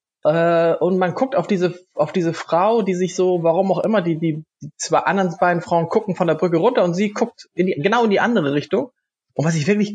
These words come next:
interessant finde, ist dieser Hut, weil die Hand, zwischen der Hand und dem Hut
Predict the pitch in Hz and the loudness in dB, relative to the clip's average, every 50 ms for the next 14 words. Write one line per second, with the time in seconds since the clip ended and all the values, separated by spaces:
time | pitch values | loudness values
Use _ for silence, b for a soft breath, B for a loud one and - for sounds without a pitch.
0 | - _ _ - 156 - 180 170 - - 180 208 214 - 240 208 180 170 175 - | -12 _ _ -2 0 0 0 -2 0 -2 -2 -2 0 0 0 0 0 -2 0 -2
1 | 190 170 185 180 170 240 302 302 - b b b b b b b _ - 135 160 | 0 2 2 2 4 2 0 0 -4 b b b b b b b _ -2 0 2
2 | 180 185 175 - - 131 165 170 143 - - 180 226 294 349 349 - - _ _ | 4 4 2 0 -2 -2 -2 0 0 0 -2 -2 -4 -4 -6 -8 -10 -18 _ _
3 | _ _ _ _ _ _ _ _ _ _ _ _ _ - - 214 226 226 202 175 | _ _ _ _ _ _ _ _ _ _ _ _ _ -8 -4 -2 0 0 0 2
4 | 156 226 294 349 339 - - 214 226 254 233 202 269 330 - - - - _ | 0 0 0 0 -4 -2 -2 -2 0 0 0 2 2 0 0 -2 -6 -12 _